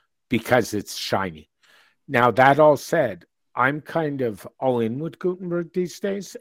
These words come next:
And I think where you need to realizes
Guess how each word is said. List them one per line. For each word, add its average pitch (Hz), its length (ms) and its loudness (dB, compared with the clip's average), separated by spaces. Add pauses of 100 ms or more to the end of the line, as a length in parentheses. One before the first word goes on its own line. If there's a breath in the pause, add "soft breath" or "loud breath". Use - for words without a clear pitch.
And 135 120 -6
I 127 120 -4
think 226 340 -4
where 147 400 -4
you 127 240 -2
need 131 320 -6
to 113 400 -4 (760 soft breath)
realizes 110 1040 0